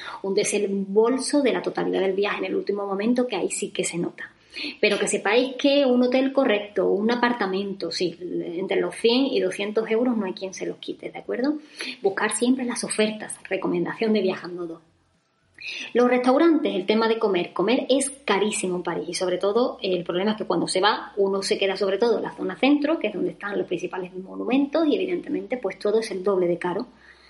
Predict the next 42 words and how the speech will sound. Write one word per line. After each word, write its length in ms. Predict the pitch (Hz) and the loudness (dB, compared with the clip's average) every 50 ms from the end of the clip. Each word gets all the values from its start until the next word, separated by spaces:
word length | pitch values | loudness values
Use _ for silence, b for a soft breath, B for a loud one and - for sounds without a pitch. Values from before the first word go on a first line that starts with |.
| B B B B B B B B B _ | B B B B B B B B B _
Entonces, 960 | 220 220 208 208 208 214 220 220 233 277 285 262 - 208 190 185 - - - - | 2 2 4 2 2 2 2 4 4 4 4 4 2 0 0 0 -2 -4 -4 -2
en 560 | 208 214 214 214 208 208 208 208 202 208 208 | 0 2 2 2 2 0 0 0 -2 0 0
el 120 | 214 208 | 0 2
centro 280 | - 302 320 320 320 320 | 4 4 6 6 6 4
de 100 | 320 311 | 4 4
París, 300 | 311 302 302 330 330 311 | 2 4 4 4 2 2
comer 320 | - 294 277 285 285 285 | 2 2 4 4 4 4
una 160 | 285 277 277 | 4 2 2
familia 380 | 277 277 269 277 285 269 269 262 | 2 2 2 4 4 4 4 2
de 80 | 262 254 | 2 0
tres 180 | 254 262 262 | 0 -2 0
o 40 | 254 | 2
cuatro 260 | 262 254 247 247 247 | 0 0 0 -2 -2
personas, 460 | 247 247 247 - 294 294 269 - - - | -2 -2 0 2 2 2 2 2 -2 -4
pues 120 | - 185 185 | -4 -4 -2
no 60 | 185 | -2
hay 60 | 175 | -2
quien 180 | - 202 202 208 | -2 -2 0 0
le 80 | 220 | 0
quite 240 | 220 220 220 - 190 | 0 -2 -2 -2 0
los 220 | 180 180 180 180 | 0 0 -2 -4
cien 800 | - - - - - 233 220 226 240 247 254 262 269 277 277 - - | -6 -12 -8 -2 0 0 2 2 2 2 4 4 4 2 0 -2 -6
o 140 | - 190 - | -8 -8 -6
ciento 300 | - 202 196 185 190 185 | -4 -4 -4 -4 -4 -4
cincuenta 420 | - 196 190 190 190 185 - 185 | -6 -6 -4 -4 -4 -4 -2 0
euros, 240 | 208 220 240 240 214 | 2 2 2 2 2
no 320 | 214 208 220 226 220 226 - | 2 2 2 0 0 0 0
hay 140 | 247 269 | 0 0
quien 180 | 277 - 269 269 | 2 2 2 2
se 120 | 262 - | 2 0
los 140 | 214 190 - | -2 -2 -2
quite. 360 | - - 214 - - - - - | -2 -4 -4 -4 -4 -8 -10 -10
Y 80 | 190 | -8
de 100 | 180 185 | -6 -4
ahí 180 | 175 196 240 254 | 0 0 0 0
para 220 | - - 226 196 | 2 0 0 0
arriba, 420 | 185 - - 220 247 247 277 277 269 | 0 0 0 0 0 2 -2 -2 -2
si 120 | - 202 | -4 -2
ya 140 | 185 190 190 | -2 -2 0
pedís 340 | 208 196 202 214 214 196 185 | 0 2 2 2 2 0 -2
vino, 480 | 185 233 247 262 262 262 277 277 277 | 0 2 4 4 4 4 4 2 2
bebidas, 540 | - 202 190 190 226 233 240 233 247 240 - | 2 0 0 0 0 -2 0 0 0 0 0